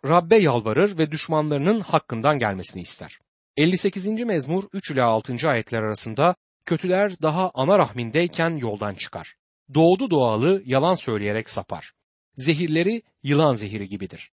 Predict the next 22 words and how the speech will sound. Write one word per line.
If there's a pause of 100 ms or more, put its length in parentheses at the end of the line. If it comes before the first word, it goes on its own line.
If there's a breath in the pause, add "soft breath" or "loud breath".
(280)
Kulakları
tıkalı
bir
kobrayı
andırırlar. (460)
Usta
büyücülerin, (180)
efsuncuların
sesini
duymak (100)
istemeyen
bir
kobrayı. (360)
Ey
Tanrı, (400)
kır
onların
ağzında
dişlerini. (300)
Sök (140)
genç
aslanların